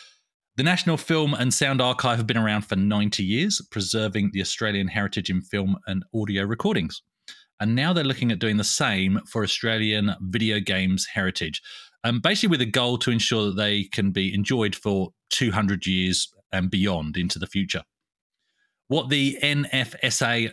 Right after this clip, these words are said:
is doing is not only collecting and storing the games and systems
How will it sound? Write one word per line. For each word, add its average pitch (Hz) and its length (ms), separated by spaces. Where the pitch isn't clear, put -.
is 107 240
doing 117 720
is 113 200
not 175 140
only 170 200
collecting 131 540
and 117 120
storing 135 560
the 101 100
games 92 440
and 98 100
systems 98 580